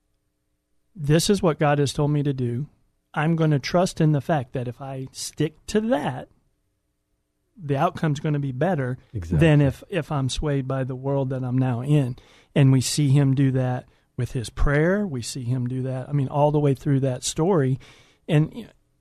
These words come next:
Speaker 1: you mentioned, "Oh, I don't like the, the person in office right now, so I'm not gonna," we, we obey man's laws until it contradicts God's laws. And so, so,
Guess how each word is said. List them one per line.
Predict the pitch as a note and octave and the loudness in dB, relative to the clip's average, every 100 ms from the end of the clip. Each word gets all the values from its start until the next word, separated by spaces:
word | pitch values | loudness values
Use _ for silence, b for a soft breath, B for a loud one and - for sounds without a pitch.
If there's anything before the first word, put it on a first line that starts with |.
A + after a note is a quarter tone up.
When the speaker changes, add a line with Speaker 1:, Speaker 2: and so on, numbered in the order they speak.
| _ - | _ -4
Speaker 1:
you | G#3+ | 2
mentioned, | D3 C#3 C3 D3 C#3+ C#3 C#3 - | 4 4 2 0 2 0 -4 -10
"Oh, | D3+ D#3 | -12 -10
I | C3+ | -8
don't | D3 D3+ | -8 -6
like | D3+ - | -8 -4
the, | D3 C#3+ | -4 -4
the | C#3+ C#3+ | -4 0
person | D#3+ D3 D3+ | 0 0 0
in | D3 | 0
office | D3 D#3 D3+ E3+ | 0 -2 -6 -8
right | D3 | -10
now, | D3 C#3+ | -8 -10
so | C3 D3 | -12 -8
I'm | D3 D#3+ | -2 -2
not | D3+ C#3+ | -2 -2
gonna," | D3+ C#3+ b b b b b _ _ | -2 -2 b b b b b _ _
we, | C#4 E3+ E3 | -2 -2 0
we | F3 E3 | 2 4
obey | D#3+ F#3 | 4 4
man's | F3+ F3 F3+ | 4 4 2
laws | E3+ E3+ E3 | 2 0 2
until | C#3+ D#3+ D#3 D3 D3 _ _ _ _ _ _ _ - | 0 0 -2 -4 -8 _ _ _ _ _ _ _ -10
it | D3+ | -8
contradicts | - D3 D#3 D3 - | -4 -4 -2 -6 -6
God's | - C#3+ - | -4 -4 -4
laws. | - - - _ _ _ - | -14 -18 -20 _ _ _ -8
And | E3+ D3+ C#3+ C3+ | -4 -2 -2 -4
so, | - C#3+ C#3 C#3 - | -2 0 0 -4 -8
so, | - E3+ D3 | -6 -4 -2